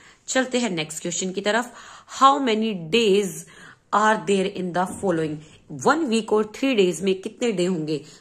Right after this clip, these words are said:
So देखिए, वन वीक में होते हैं हमारे सेवन डेज। कितने होते हैं? सेवन डेज। So यहाँ पे सेवन, वन वीक है, so सेवन डेज प्लस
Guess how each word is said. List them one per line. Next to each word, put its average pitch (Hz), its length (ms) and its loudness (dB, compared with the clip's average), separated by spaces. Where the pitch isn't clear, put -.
So 226 120 -4
देखिए, 190 380 0
वन 175 280 2
वीक 220 380 -2
में 214 140 2
होते 185 360 0
हैं 180 240 -4
हमारे 165 380 -2
सेवन 147 580 -6
डेज। 135 440 -8
कितने 175 220 -6
होते 165 220 -6
हैं? 214 80 -4
सेवन 151 460 -6
डेज। 170 340 -2
So 254 120 6
यहाँ 175 460 -2
पे 208 120 4
सेवन, 208 640 -2
वन 220 260 2
वीक 220 280 -4
है, 208 60 0
so 202 180 -8
सेवन 214 520 -2
डेज 170 260 -2
प्लस - 680 -4